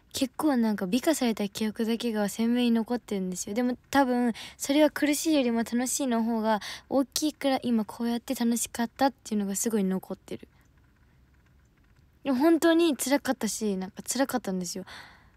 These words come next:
だって、そう。よく私、一生、「私一位しか目指してないから」って、いや、どんだけファンの人のね、なんか、うん、もうちょっとファンの人のこと考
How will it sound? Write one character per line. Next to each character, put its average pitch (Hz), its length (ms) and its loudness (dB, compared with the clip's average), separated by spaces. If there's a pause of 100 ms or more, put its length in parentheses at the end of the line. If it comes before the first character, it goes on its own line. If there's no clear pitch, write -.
(240)
だ 247 100 -2
っ - 20 -16
て、 190 180 -6 (580)
そ 254 320 2 (1000)
う。 - 40 2
よ 285 80 6
く - 160 0
私、 214 480 0 (2000)
一 226 120 -4
生、 277 540 4 (600)
「私 330 320 6
一 330 140 2
位 427 120 4
し - 60 -4
か - 140 -4
目 349 80 0
指 381 140 2
し - 40 -8
て 359 100 -8
な 370 80 -6
い 392 80 -14
か - 80 -14
ら」 - 60 -12
っ - 40 -14 (1600)
て、 214 100 -8
い 196 180 -8 (240)
や、 185 180 -10
ど 185 120 -6
ん 190 80 0
だ 214 100 -2
け 233 140 -6
フ - 80 -12
ァ 226 80 -4
ン 233 100 -2
の 233 60 -4
人 - 260 -12
の 214 160 -6
ね、 190 180 -8 (540)
な 202 80 -8
ん 190 40 -12
か、 - 180 -18 (280)
う - 40 -10
ん、 180 240 -10 (120)
も 185 140 -8
う 196 40 -8
ち - 100 -14
ょ - 20 -16
っ - 20 -
と 220 120 -10
フ 185 120 -12
ァ - 20 -8
ン 180 40 -8
の 190 60 -8
人 214 160 -12
の 214 80 -8
こ - 80 -20
と - 100 -20
考 - 140 -14